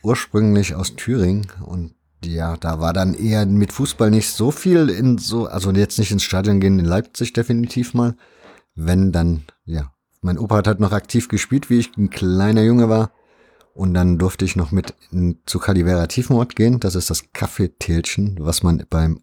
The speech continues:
Ostfußball-Podcast immer so schwer abfeiert, das Stadion in dem Verein. Sollte man mal folgen, ist auf jeden Fall ein sehr, sehr geiler Ground.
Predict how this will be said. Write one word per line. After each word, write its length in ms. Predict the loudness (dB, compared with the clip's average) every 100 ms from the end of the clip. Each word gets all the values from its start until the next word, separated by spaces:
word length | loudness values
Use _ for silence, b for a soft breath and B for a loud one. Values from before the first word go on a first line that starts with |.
| -8
Ostfußball-Podcast 1120 | -8 -4 -4 -2 -2 -2 -2 -8 -4 -4 -2
immer 160 | 0 2
so 160 | 2
schwer 240 | 0 0 -2
abfeiert, 420 | -2 -2 -2 0
das 120 | -4
Stadion 480 | -4 -2 0 2 2
in 100 | 2
dem 140 | 0
Verein. 400 | -2 -2 0 0 -4 B B B B B B B B B -18 -18
Sollte 320 | -6 0 2
man 160 | 4
mal 140 | 4 2
folgen, 400 | 2 0 0 -2 -8 -6
ist 160 | -4
auf 80 | 0
jeden 160 | 0 0
Fall 140 | 2
ein 100 | 4
sehr, 140 | 4
sehr 100 | 2
geiler 240 | 2 2 0
Ground. 400 | 0 0 0